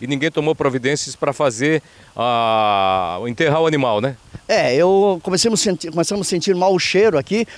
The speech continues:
Speaker 2: quando nós temos o salgado aqui, e nós procuramos, não encontramos nada morto. Minha esposa e meu filho foram olhar por cima do muro e en-, encontraram o cachorro morto lá. Aí, como não, ninguém tomou providência, eu liguei pro vereador Claudinho, nosso vereador aí,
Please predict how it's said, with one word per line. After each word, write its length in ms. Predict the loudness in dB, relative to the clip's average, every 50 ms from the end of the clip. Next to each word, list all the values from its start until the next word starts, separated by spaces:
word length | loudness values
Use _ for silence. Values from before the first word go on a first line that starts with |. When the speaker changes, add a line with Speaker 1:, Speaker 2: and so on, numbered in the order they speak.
| -6
Speaker 2:
quando 120 | -2 -2 -2
nós 100 | 0 0
temos 200 | -2 -2 0 -2
o 80 | -2
salgado 540 | -2 0 -2 -2 -2 -2 -2 -2 -2 -2 -4
aqui, 320 | -4 -4 -2 -2 -2 -4 -6 -12 -20 -20 -20 -20 -20 -20 -20 -12 -8
e 280 | -4 -2 0 2 2 2
nós 300 | 2 2 0 0 -2 -2
procuramos, 600 | -2 -2 -2 0 0 2 2 2 2 0 0 0
não 80 | 0 -2
encontramos 480 | 0 0 -2 -2 0 0 0 2 2
nada 280 | 2 0 0 0 0 0
morto. 360 | 2 2 0 0 0 -2 -2
Minha 140 | -2 -2 -2
esposa 380 | -2 -2 -2 -2 -2 0 0
e 20 | -2
meu 100 | -2 0
filho 200 | 0 -2 -2 0
foram 200 | 0 0 0 2
olhar 200 | 2 0 0 -2
por 120 | -2 -6
cima 240 | -4 -4 -4 -4 -4
do 120 | -4 -4
muro 380 | -4 -2 0 0 0 0 0 -4 -6 -12 -20 -20 -20 -20 -20 -12 -6
e 80 | -4 -4
en-, 40 | -2
encontraram 680 | -2 -4 -6 -8 -6 -2 -2 0 0 2 2 0 0
o 40 | 0
cachorro 420 | -2 -4 -4 -2 0 0 0 0
morto 440 | 0 0 2 2 2 0 0 -2 -2
lá. 220 | -2 0 -2 -4 -6 -12 -20 -20 -20 -20 -20 _ -4
Aí, 460 | -2 0 2 2 2 2 2 0 0 0
como 460 | 0 2 2 2 2 2 0 0 -4 _ -4
não, 200 | 0 0 2 2
ninguém 460 | 2 0 0 0 0 0 0 0 -2
tomou 240 | -2 -2 -2 -2 -2
providência, 460 | 0 0 -2 0 0 -2 0 0 0
eu 20 | 0
liguei 240 | 0 0 0 -2 -2
pro 160 | -2 -2 -2
vereador 400 | 0 0 0 2 2 0 0 0
Claudinho, 340 | 0 0 -2 0 0 0 -2
nosso 200 | -2 -4 -4 -2
vereador 440 | 0 0 0 0 2 2 2 2
aí, 300 | 2 2 2 2 0 -2